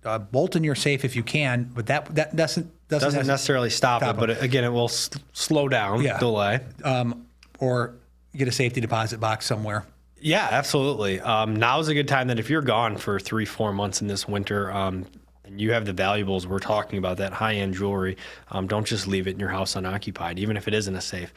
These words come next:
Speaker 2: Move it to a safety deposit box at the bank f-, or take it with you,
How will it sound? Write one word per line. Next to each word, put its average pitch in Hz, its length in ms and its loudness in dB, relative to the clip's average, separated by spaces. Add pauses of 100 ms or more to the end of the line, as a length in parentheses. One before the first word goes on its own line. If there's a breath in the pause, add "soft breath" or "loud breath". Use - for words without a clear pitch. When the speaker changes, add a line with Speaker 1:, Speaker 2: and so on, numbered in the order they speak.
(280 loud breath)
Speaker 2:
Move 127 180 0
it 123 100 -2
to 131 140 0
a 120 60 0
safety 117 340 0
deposit 107 420 -2
box 104 340 -2
at 104 100 -4
the - 60 -10
bank 101 280 -2
f-, - 140 -20 (180)
or 113 160 0
take 117 240 0
it 95 80 -4
with 98 220 -6
you, 85 140 -10